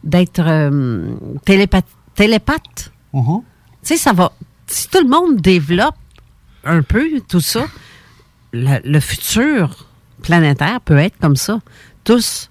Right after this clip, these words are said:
Speaker 1: vont vouloir, euh, se parler par télépathie, tous vont vouloir, euh, communiquer, euh, même par le regard, tu vas sentir si quelqu'un est, est vrai ou pas. C'est, on va tous être capable de se brancher, de se plugger sur quelqu'un,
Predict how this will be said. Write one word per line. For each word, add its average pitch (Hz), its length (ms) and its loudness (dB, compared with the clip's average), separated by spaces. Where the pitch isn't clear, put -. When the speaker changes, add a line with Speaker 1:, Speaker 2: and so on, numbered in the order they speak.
Speaker 1:
vont 147 260 2
vouloir, 151 480 2
euh, 143 160 4
se - 180 -4
parler 151 360 0
par 139 200 -2
télépathie, 147 800 -2
tous 185 240 0
vont 160 140 2
vouloir, 151 500 0
euh, 143 300 2
communiquer, 220 800 2
euh, 170 180 2
même 226 260 0
par 185 180 0
le 175 80 4
regard, 180 520 2
tu - 80 -12
vas - 100 0
sentir 214 600 -2
si - 160 -10
quelqu'un 196 440 -2
est, 151 240 2
est 180 180 4
vrai 175 240 0
ou 185 100 2
pas. 240 240 0
C'est, 175 320 -4
on 196 100 4
va 196 140 4
tous 339 240 -2
être 262 120 -2
capable 226 320 -2
de 208 120 2
se 147 100 -2
brancher, 180 520 0
de 233 120 -2
se - 100 -4
plugger 170 360 -4
sur 160 260 -4
quelqu'un, 180 480 -2